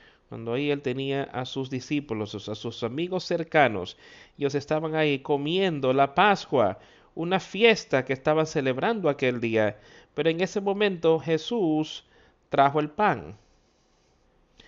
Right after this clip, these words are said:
Y lo partió y se los dio. Y dijo, "Tomad, comed". Y después tomó el vino y les dijo, "Cada vez que comiereis o bebiereis esto, hagan esto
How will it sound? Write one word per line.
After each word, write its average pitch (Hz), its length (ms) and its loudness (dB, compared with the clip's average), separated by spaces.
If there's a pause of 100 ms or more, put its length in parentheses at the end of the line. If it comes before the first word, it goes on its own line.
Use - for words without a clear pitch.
(360)
Y 160 80 -4
lo 170 180 0
partió 175 680 6
y 156 80 4
se 165 180 0
los 160 200 0
dio. 107 360 -4 (1000)
Y 135 60 -12
dijo, 120 160 -4
"Tomad, 117 500 -4 (920)
comed". 113 520 0 (680)
Y 139 120 -8
después 160 340 -2
tomó 180 280 -2
el 180 140 0
vino 165 640 -2
y 160 180 0
les 160 200 2
dijo, 147 420 0 (480)
"Cada 160 280 2
vez 165 360 0
que 135 140 -6
comiereis 143 600 -2
o 131 40 -2
bebiereis 117 360 -2
esto, 147 340 -2
hagan 156 480 2
esto 139 520 -2